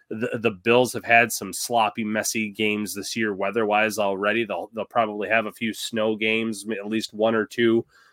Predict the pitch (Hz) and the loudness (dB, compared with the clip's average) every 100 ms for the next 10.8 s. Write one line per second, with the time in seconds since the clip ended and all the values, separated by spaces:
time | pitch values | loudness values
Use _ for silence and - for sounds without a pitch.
0 | _ - 104 90 92 - 113 110 113 110 | _ 2 2 2 -2 2 4 4 4 2
1 | 110 104 101 107 104 98 - - 127 117 | 0 -2 -2 0 0 -2 -4 0 2 2
2 | 120 120 120 - _ - - 135 135 147 | 0 0 0 -6 _ -4 2 4 6 6
3 | 151 110 107 110 120 139 139 - - 131 | 4 2 2 2 2 0 -2 -2 0 2
4 | 135 135 - 143 135 143 139 _ _ _ | 2 0 -2 2 4 4 0 _ _ _
5 | - 92 92 87 85 90 113 113 - 139 | -6 -4 -2 -2 -4 -2 0 -2 -6 2
6 | 214 240 208 165 131 151 139 123 123 110 | 4 6 6 4 4 4 4 2 -2 0
7 | 101 123 120 113 - 113 117 107 95 92 | -2 0 0 0 0 0 2 0 -2 -4
8 | - 110 123 110 - 127 - 120 98 - | -6 -8 -6 -4 -2 -2 -2 -4 -4 -4
9 | 113 104 107 92 104 104 107 95 104 104 | -6 -4 -6 -4 -2 0 -2 -4 -10 -8
10 | 98 92 - 98 104 117 123 | -8 -8 -4 -2 0 0 0